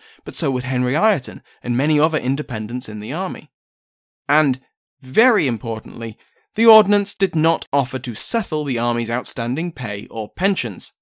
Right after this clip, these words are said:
With the passing of this ordinance, the New Model Army would cease to be a threat, a deal with the king could be reached, and the rebels in Ireland would be crushed. Except there was one very important group of people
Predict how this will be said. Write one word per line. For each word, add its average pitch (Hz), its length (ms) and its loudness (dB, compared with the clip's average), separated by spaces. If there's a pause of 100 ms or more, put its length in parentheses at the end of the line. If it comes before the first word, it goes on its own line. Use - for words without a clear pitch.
(400)
With 151 180 -2
the 170 100 -6
passing 202 420 -2
of 175 200 -2
this 175 180 -2
ordinance, 156 540 -2 (340)
the 139 80 0
New 147 260 6
Model 185 320 4
Army 143 300 2 (200)
would - 180 -4
cease - 360 2
to 170 80 -2
be 135 100 0
a 117 60 -2
threat, - 380 -2 (380)
a 117 60 -6
deal 180 320 4
with 143 140 -6
the 127 80 -10
king 120 240 0
could 110 160 -10
be 104 120 -12
reached, 156 420 -2 (260)
and 120 160 0
the 110 60 -2
rebels 147 560 0
in 139 160 -2
Ireland 120 480 0 (100)
would 123 260 -2
be 113 120 -4
crushed. - 540 -12 (840)
Except - 640 0 (260)
there 180 200 0
was 170 200 2
one 202 600 4 (120)
very 208 680 4
important 160 640 2
group 131 240 0
of 120 100 -10
people 110 420 -6